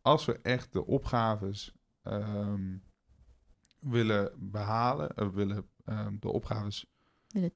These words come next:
Speaker 2: tackelen misschien?
Speaker 1: Ja, willen tackelen, dan moeten we niet meer gaan denken in simpele problemen. Maar dan moeten we voor elk, moeten we op zoek naar, eh, probleemoplossingscombinaties, zou je dat wel als het ware zo kunnen zeggen, waarin we dus in gezamenlijkheid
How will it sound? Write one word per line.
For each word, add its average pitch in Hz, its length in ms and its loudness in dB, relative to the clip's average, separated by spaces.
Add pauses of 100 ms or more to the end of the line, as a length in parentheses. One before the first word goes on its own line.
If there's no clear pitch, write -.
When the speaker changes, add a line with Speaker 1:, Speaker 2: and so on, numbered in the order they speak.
Speaker 2:
tackelen 269 460 0
misschien? 349 360 -6
Speaker 1:
Ja, 117 240 2
willen 95 260 0
tackelen, 175 500 2 (160)
dan 110 200 2
moeten 139 280 0
we 127 240 0 (160)
niet 117 320 -4
meer 113 480 0 (840)
gaan 101 460 -2
denken 123 420 0
in 104 120 -2
simpele 113 380 -2
problemen. 101 680 -2
Maar 107 140 -2
dan 101 100 0
moeten 107 260 -2
we 95 80 -2
voor - 180 -2
elk, - 260 -2 (420)
moeten 107 320 2
we - 140 0
op - 200 -6
zoek 156 300 0
naar, 104 400 0 (600)
eh, 104 180 4 (100)
probleemoplossingscombinaties, 123 1900 2
zou 113 200 2
je 113 80 4
dat 110 180 2
wel 113 160 0
als 107 120 2
het 104 100 -4
ware 107 320 0
zo 110 160 0
kunnen 101 280 0
zeggen, 104 320 0
waarin 113 500 2
we 113 80 0
dus 104 220 -4
in 104 140 -2
gezamenlijkheid 123 960 -2